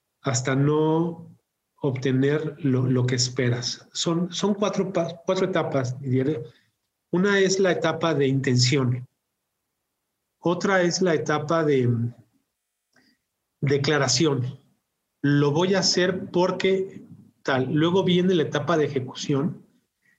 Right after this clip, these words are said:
y luego es la etapa de, de resultados, ¿sí? Do-, donde va de la mano la, la parte de, de evaluación y mejora continua y,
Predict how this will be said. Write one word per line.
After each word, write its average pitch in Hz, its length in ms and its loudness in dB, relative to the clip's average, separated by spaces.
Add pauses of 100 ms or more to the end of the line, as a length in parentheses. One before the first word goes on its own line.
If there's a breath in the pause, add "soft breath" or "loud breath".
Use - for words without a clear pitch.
(180)
y 151 100 0
luego 165 260 2
es 175 80 0
la 160 80 2
etapa 147 360 0
de, 127 160 2
de 127 100 2
resultados, 127 580 0
¿sí? 127 200 0
Do-, 127 360 -2
donde 131 240 0
va 143 100 2
de 147 80 2
la 139 120 2
mano 135 260 2
la, 120 240 -2 (580 soft breath)
la 131 140 -2
parte 143 280 0
de, 131 200 2
de 123 120 2
evaluación 123 640 2
y 131 60 2
mejora 139 380 0
continua 127 680 0
y, 104 240 -2